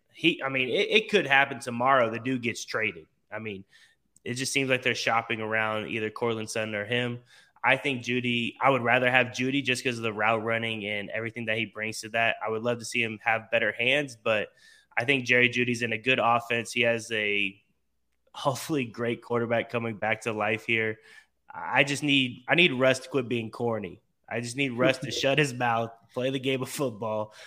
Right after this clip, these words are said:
Speaker 1: and not be around cameras at all. I, I, I like Jerry Jeudy. I think Jordan Addison brings a lot to the table too. I'm not particularly the highest on this class wide receiver wise. I think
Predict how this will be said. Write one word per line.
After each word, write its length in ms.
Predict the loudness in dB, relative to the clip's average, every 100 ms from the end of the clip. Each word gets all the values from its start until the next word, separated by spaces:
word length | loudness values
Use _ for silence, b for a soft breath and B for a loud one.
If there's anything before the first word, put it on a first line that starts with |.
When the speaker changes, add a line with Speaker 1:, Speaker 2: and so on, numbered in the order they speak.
| B -6
Speaker 1:
and 160 | -4
not 280 | 0 0 2
be 100 | 0
around 300 | 2 0 -2
cameras 400 | -4 -2 -2 -4
at 100 | -2
all. 320 | -2 -4 -8 b b b -2
I, 80 |
I, 260 | -2 6 6
I 180 | 8 6
like 260 | 6 4
Jerry 240 | 4 2 4
Jeudy. 260 | 2 0
I 100 | 2
think 240 | 0 -2 -2
Jordan 280 | 0 0 2
Addison 560 | 2 0 -2 -6 -6
brings 240 | -4 -4 -2
a 60 |
lot 240 | 0 0 -2
to 80 | -6
the 80 |
table 300 | 0 0 0
too. 400 | -4 -4 -2 -4 -8 _ _ _ _
I'm 200 | -4 0
not 180 | 0 -2
particularly 420 | -4 -2 -2 -2
the 120 | -2 -2
highest 500 | 0 2 2 2 -2
on 160 | -4
this 160 | -6 -2
class 260 | 0 0
wide 120 | 0 0
receiver 420 | 0 -4 -4 0
wise. 320 | 2 2 0
I 80 | -4
think 300 | -4 -8